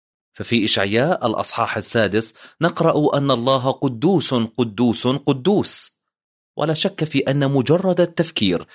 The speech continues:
في أنه يجب علينا أن نكون قديسين كما أن الله قدوس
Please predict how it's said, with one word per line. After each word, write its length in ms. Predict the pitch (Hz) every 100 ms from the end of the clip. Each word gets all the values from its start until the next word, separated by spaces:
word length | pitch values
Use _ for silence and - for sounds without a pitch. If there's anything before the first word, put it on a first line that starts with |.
| - _
في 200 | - 117
أنه 280 | 113 107 101
يجب 340 | 101 101 90
علينا 480 | 87 90 104 95 -
أن 100 | 104
نكون 340 | 90 - 107
قديسين 800 | 90 - 98 85 95 - 110 147 - _ _
كما 260 | - 107 113
أن 120 | 120
الله 360 | 110 139 175 156
قدوس 720 | - 120 131 110 87 -